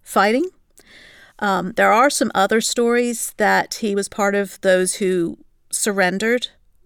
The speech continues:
at the end of the battle and then was executed shortly after.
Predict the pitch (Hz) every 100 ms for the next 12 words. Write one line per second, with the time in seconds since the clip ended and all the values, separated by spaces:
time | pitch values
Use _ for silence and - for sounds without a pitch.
0 | _ _ _ - 196 190 180 185 196 196
1 | 202 202 208 214 220 - - _ 180 180
2 | 175 175 185 - - - 185 - 226 -
3 | 202 202 190 - 202 - 180 160 170 -
4 | 254 269